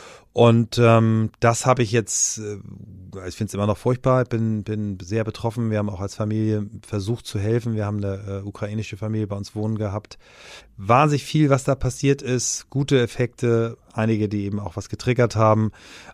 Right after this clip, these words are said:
Aber insgesamt, ähm, bin ich aus dieser auch persönlichen Krise, äh,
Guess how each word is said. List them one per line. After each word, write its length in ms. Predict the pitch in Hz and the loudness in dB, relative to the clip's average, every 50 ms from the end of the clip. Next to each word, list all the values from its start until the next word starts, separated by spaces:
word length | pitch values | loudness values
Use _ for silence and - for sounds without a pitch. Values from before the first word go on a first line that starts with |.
| _ _ | _ _
Aber 360 | - 113 113 113 113 110 110 | 2 4 6 8 8 6 6
insgesamt, 760 | 110 120 127 - - 135 113 120 123 120 120 117 110 - - - | 4 2 0 2 2 2 4 6 6 6 6 4 2 -2 -4 -2
ähm, 380 | 120 113 113 110 110 110 104 | 2 2 2 4 2 2 0
bin 200 | - 117 113 120 | 0 0 0 0
ich 400 | 117 110 113 107 - - - - - _ _ _ _ _ | 0 -2 -4 -4 -4 -8 -14 -18 -18 _ _ _ _ _
aus 300 | - - 104 107 107 - | -2 2 4 4 2 2
dieser 260 | - 117 110 110 113 | -2 -2 0 2 0
auch 120 | 104 101 - | 0 -2 -2
persönlichen 320 | - 110 107 110 113 110 | -2 0 0 0 0 -2
Krise, 500 | - - - 117 110 107 113 110 107 101 87 - - - | -4 -4 -4 -2 0 2 2 2 2 0 -2 -6 -10 -6
äh, 360 | - 104 104 104 104 104 104 | -4 -2 -2 0 0 -2 -4